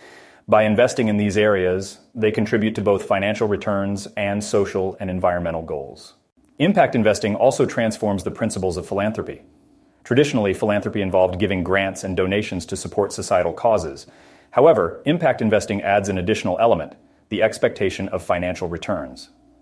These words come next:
This model utilizes the power of private sector investments to create a sustainable and effective approach to giving. Despite its advantages, impact investing does face some challenges.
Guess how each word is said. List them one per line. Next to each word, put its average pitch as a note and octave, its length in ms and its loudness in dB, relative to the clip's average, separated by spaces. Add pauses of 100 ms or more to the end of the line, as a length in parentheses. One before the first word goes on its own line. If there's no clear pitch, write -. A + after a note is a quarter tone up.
(180)
This A#2+ 180 2
model A2 320 6
utilizes G2 540 2
the - 80 -6
power G#2+ 400 2
of E2 120 -4
private G2 300 2
sector G2 260 -2
investments F2 520 -4
to - 100 -10
create F#2+ 300 -2
a F2+ 40 -4
sustainable G#2+ 720 0
and G2+ 140 -4
effective G2+ 380 0
approach F#2 340 -2
to - 80 -10
giving. F2 380 -6 (520)
Despite A2+ 380 4
its G#2+ 140 -2
advantages, F#2 640 -2 (360)
impact A#2+ 380 2
investing G2 480 0
does G2+ 240 2
face G2 260 -2
some F#2+ 140 -6
challenges. F#2+ 600 -4